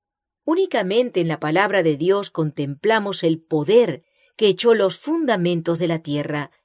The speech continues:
y extendió los cielos. Solo en ella hallamos un relato auténtico del origen de las naciones. Únicamente en ella se nos da una historia de la familia humana, no mancillada por el orgullo o el prejuicio del hombre.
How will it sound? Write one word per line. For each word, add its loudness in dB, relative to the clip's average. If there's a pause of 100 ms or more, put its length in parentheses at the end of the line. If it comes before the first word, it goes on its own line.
y 2
extendió -2
los -8
cielos. -12 (460)
Solo 0
en 2
ella 4
hallamos 0
un -6
relato 2
auténtico 2
del 4
origen 0
de 4
las 0
naciones. -6 (680)
Únicamente 2
en 0
ella 0 (220)
se 0
nos -2
da 4
una 2
historia 4
de 0
la 0
familia -2
humana, 0 (260)
no 4
mancillada 0
por 2
el 2
orgullo 0 (220)
o 6
el 0
prejuicio -4
del -8
hombre. -12